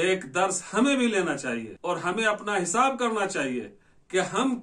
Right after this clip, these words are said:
किस हद तक इमाम का साथ देने के लिए तैयार हैं। आज अगर हम अपने इमाम के ज़हूर के लिए दुआ करते हैं, तो हमने क्या तैयारी की है? क्या हमारे दिल इस काबिल बन गए हैं कि हम अपने इमाम वक्त का साथ दे सकें,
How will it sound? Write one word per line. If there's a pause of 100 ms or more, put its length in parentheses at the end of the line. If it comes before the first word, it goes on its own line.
किस
हद
तक
इमाम
का
साथ
देने
के
लिए
तैयार
हैं। (380)
आज
अगर
हम (340)
अपने
इमाम
के
ज़हूर
के
लिए (220)
दुआ
करते
हैं, (340)
तो (180)
हमने
क्या
तैयारी
की
है? (180)
क्या
हमारे (220)
दिल
इस
काबिल
बन
गए
हैं
कि
हम
अपने
इमाम
वक्त
का
साथ
दे
सकें,